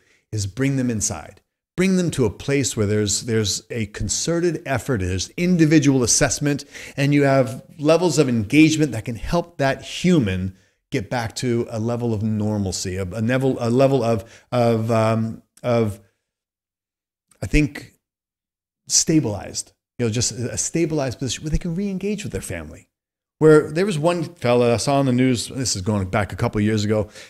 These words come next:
I think he was a homeless guy, he got beat up or something, he got, got caught in something bad, and so, "That's my brother." Went down and picked him up, and he needed mental, he needed medication. He was missing for two years, living on the streets. Well, that family member brought him home,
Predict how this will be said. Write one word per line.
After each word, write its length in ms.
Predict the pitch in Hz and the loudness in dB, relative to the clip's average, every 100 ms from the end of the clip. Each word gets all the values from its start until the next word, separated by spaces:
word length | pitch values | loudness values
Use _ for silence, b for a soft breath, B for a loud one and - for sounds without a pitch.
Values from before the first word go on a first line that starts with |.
| B _ _ _ - | B _ _ _ -14
I 120 | 73 | -12
think 80 | 92 | -10
he 120 | 117 | -8
was 100 | 98 | -6
a 60 | 92 | -6
homeless 300 | 98 107 95 | -4 -4 -4
guy, 180 | 110 110 | -4 -4
he 80 | 101 | -2
got 180 | 104 | -4
beat 200 | - 131 | -2 0
up 240 | 110 113 104 | 0 0 -2
or 80 | - | 0
something, 280 | 139 127 | 0 0
he 120 | 113 110 | 0 0
got, 180 | 113 | -4
got 160 | 110 104 | -6 -8
caught 240 | - 135 | -6 -4
in 60 | 127 | -2
something 260 | 117 117 113 | -2 -4 -2
bad, 240 | 120 120 | 0 0
and 100 | 113 | 0
so, 140 | 147 | -2
"That's 400 | 131 - - 185 | -4 -4 -2 -2
my 120 | 214 202 | 0 0
brother." 440 | 240 226 - - b b - | 2 2 0 -6 b b -4
Went 180 | 214 170 | -2 -2
down 260 | 185 175 | -4 -4
and 140 | 160 117 | -6 -4
picked 180 | 185 185 | -4 -2
him 100 | 175 | -4
up, 160 | 170 | -4
and 100 | 156 | -4
he 100 | 170 | -2
needed 300 | 180 180 175 | -4 -4 -2
mental, 340 | 156 165 151 107 | -2 -2 -2 -4
he 220 | 104 123 | 0 0
needed 180 | 147 143 | 2 2
medication. 680 | 143 131 - 139 - 98 | 0 0 -2 -2 -2 -4
He 120 | 107 | -4
was 100 | 110 | -4
missing 340 | 131 156 156 143 | -4 -6 -4 -6
for 120 | 117 | -6
two 300 | - - 175 | -8 -6 -4
years, 500 | 160 170 98 78 - b b | 0 0 -2 -4 -12 b b
living 280 | 151 160 160 | 2 4 4
on 140 | 143 | 2
the 40 | 123 | 0
streets. 460 | - 151 98 - b b _ | 0 0 0 -6 b b _
Well, 120 | 196 | -6
that 160 | 208 - | -4 -2
family 280 | 208 190 185 | 0 0 0
member 280 | 175 175 | 0 0
brought 420 | 156 - 185 185 190 | -2 -4 -6 -4 -2
him 120 | 170 | -2
home, 400 | 180 202 110 | -2 -2 -2